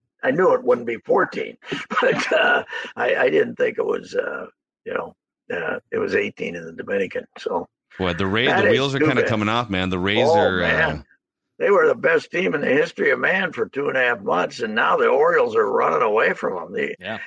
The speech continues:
Speaker 1: even though the Oriole owners are nitwits who
Speaker 2: <laughs>
Speaker 1: don't like, uh, any, uh, the, the general manager is really good, and they're good. They're, they're out there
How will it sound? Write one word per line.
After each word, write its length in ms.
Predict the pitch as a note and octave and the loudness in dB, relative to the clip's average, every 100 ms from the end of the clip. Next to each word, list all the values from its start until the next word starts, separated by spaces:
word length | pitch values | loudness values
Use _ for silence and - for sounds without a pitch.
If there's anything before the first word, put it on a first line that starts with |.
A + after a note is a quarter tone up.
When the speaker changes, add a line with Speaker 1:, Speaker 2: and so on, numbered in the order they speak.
| - - | -8 0
Speaker 1:
even 320 | A#3+ C#4 B3+ | 2 4 4
though 220 | G#3+ A3 | 4 6
the 160 | G#3 G#3 | 4 4
Oriole 600 | G#3 F#3 G#3+ G3 F3 E3+ | 4 6 6 6 4 4
owners 460 | - - D#3 A#2+ | 4 4 2 2
are 220 | C3 B2+ - | 2 2 2
nitwits 840 | D3 G3 G3 - - - - - _ _ - - - | 2 0 0 -2 -2 -2 -8 -20 _ _ -20 -6 0
who 180 | D3 | 0
Speaker 2:
<laughs> 60 | A#2 | 2
Speaker 1:
don't 260 | E3 F3+ F3+ | 0 0 2
like, 320 | D3+ D#3 C#3+ - | 2 2 0 -2
uh, 280 | C#3+ C3 B2+ C3 | 0 2 2 2
any, 400 | D#3 D3 B2 A2+ | 2 0 0 0
uh, 460 | G#2+ G#2+ G#2+ G2+ - - | 0 -2 -2 -4 -6 -6
the, 160 | B2 - | -6 -4
the 100 | A#2+ | -8
general 400 | A2+ E3+ - D#3+ | -2 2 4 4
manager 520 | C3 E3+ F3 - B2 | 4 2 2 2 0
is 140 | G#2+ A#2+ | 0 0
really 340 | D3 D#3+ A#2+ | 2 4 2
good, 380 | A2 E3+ - - - | 2 2 2 -4 -8
and 140 | - | 0
they're 200 | C4 C4+ | 2 0
good. 300 | - - C4+ - _ _ - | 0 2 2 0 _ _ -6
They're, 180 | A#3 G#3+ _ - | -6 -6 _ -6
they're 160 | - - | -2 0
out 200 | - - | 0 -2
there 240 | - - | -4 -4